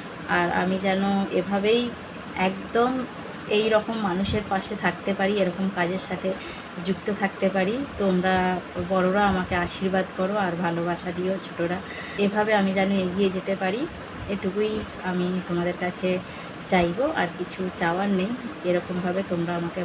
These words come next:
ভালোবাসো, আর, আর কিছুই চাই না তোমাদের কাছে। আজকের মতো ভিডিওটা এখানেই শেষ করছি।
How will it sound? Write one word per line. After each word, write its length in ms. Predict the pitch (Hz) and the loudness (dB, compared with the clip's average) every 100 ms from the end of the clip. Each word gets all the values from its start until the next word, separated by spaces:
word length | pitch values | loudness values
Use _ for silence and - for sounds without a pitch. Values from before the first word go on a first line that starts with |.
| 165 | -4
ভালোবাসো, 520 | 160 175 180 180 269 | -2 -2 -2 -4 -4
আর, 240 | 285 175 170 - | -4 -4 -8 -8
আর 120 | 180 175 | -4 -4
কিছুই 300 | 185 165 190 185 | -6 -4 -2 -2
চাই 220 | 180 170 | -2 -2
না 100 | 165 170 | -2 -2
তোমাদের 280 | 175 170 170 165 | -2 -2 -2 -4
কাছে। 280 | 175 - 175 - - - - - - - - - - - - | -6 -6 -8 -8 -12 -12 -12 -12 -12 -12 -12 -12 -12 -14 -4
আজকের 360 | 190 180 - 196 | -2 0 2 2
মতো 420 | 196 196 202 208 214 180 | 2 2 2 0 0 -2
ভিডিওটা 360 | 180 180 180 | 0 2 2
এখানেই 420 | 185 175 185 180 185 | 2 0 -2 -2 -2
শেষ 120 | 190 180 - | -4 -4 -4
করছি। 360 | 190 165 - | -4 -4 -6